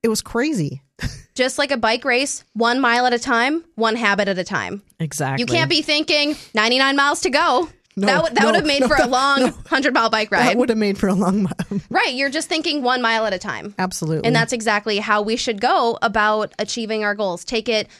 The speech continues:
Speaker 2: one habit or one day at a time.
Speaker 1: Absolutely.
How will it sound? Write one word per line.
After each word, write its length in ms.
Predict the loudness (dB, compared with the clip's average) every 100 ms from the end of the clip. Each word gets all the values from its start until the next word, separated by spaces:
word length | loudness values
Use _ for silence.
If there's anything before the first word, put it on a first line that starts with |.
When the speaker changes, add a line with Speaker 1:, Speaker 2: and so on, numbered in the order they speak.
| _ -8
Speaker 2:
one 320 | 0 2 2
habit 440 | 2 2 2 -2 0
or 200 | -2 -2
one 320 | -2 -4 -2
day 180 | -2 -2
at 160 | -2
a 60 | -4
time. 380 | -8 -10 -12 -16 _ _ -20
Speaker 1:
Absolutely. 640 | -14 -6 -4 -4 -4 -6